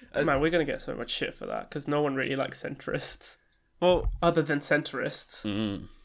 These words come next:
Speaker 1: The, the fact is that I, I come up as a centrist on a political compass, but I feel like that's
Speaker 2: Yeah.
Speaker 1: because my views are balanced, not because I don't have views.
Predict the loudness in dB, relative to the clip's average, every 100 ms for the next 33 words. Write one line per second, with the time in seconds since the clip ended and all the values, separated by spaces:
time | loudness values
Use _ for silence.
0 | -20 -20 -18 0 0 2 2 2 2 -2
1 | -2 -4 -4 -4 -4 0 0 0 -2 -2
2 | -4 -6 -4 -4 -2 -8 -8 -8 -10 -12
3 | -12 -12 -10 -12 -14 -16 -20 _ _ _
4 | _ _ -6 -6 0 0 2 -2 -4 -4
5 | -4 -4 -6 -6 -6 -6 -8 -12 -14 -6
6 | -6 -6 -6 -4 -2 -4 -6 -8 -8 -12
7 | -14 -12 -16